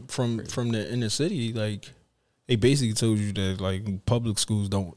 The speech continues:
exist in the city no more for, for the most part. Like, and if they do, they, like, they horrible. So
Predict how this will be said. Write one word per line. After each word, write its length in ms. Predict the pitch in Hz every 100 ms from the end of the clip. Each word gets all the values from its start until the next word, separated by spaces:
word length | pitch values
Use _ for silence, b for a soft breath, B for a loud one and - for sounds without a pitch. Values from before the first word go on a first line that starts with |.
| -
exist 600 | 101 90 90 104 92 -
in 180 | 98
the 80 | 95
city 260 | - 107 98
no 140 | 95
more 220 | 92 95
for, 260 | 95 101 98
for 160 | - 107
the 60 |
most 280 | 98 101 -
part. 200 | 101 98
Like, 340 | 101 82 82 - -
and 440 | 104 101 95 87 -
if 140 | 95 101
they 120 | 104
do, 300 | 95 120 120
they, 180 | 95 95
like, 300 | 95 92 85
they 120 | 90
horrible. 560 | 98 110 98 87 87 98
So 360 | - 90 87